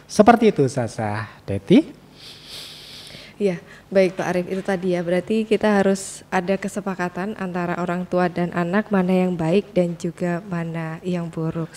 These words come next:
Speaker 1: Dan
Speaker 2: seperti
Speaker 1: mana yang disukai dan juga tidak disukai. Itu menjadi penting sekali poin
Speaker 2: Oh,
Speaker 1: itu
Speaker 2: gitu.
Speaker 1: pada anak.
Speaker 2: Iya, iya.
Speaker 1: Jadi anak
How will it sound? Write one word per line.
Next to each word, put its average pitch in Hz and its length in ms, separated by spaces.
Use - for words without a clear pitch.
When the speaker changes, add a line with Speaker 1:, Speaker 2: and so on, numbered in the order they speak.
Speaker 1:
Dan 139 160
Speaker 2:
seperti 143 80
Speaker 1:
mana 170 240
yang 180 240
disukai 160 880
dan 127 240
juga 139 240
tidak 135 400
disukai. 110 640
Itu - 80
menjadi 143 320
penting 135 320
sekali 151 320
poin 127 160
Speaker 2:
Oh, 120 80
Speaker 1:
itu - 80
Speaker 2:
gitu. - 80
Speaker 1:
pada 117 320
anak. 165 160
Speaker 2:
Iya, 160 80
iya. 160 240
Speaker 1:
Jadi 151 160
anak 165 240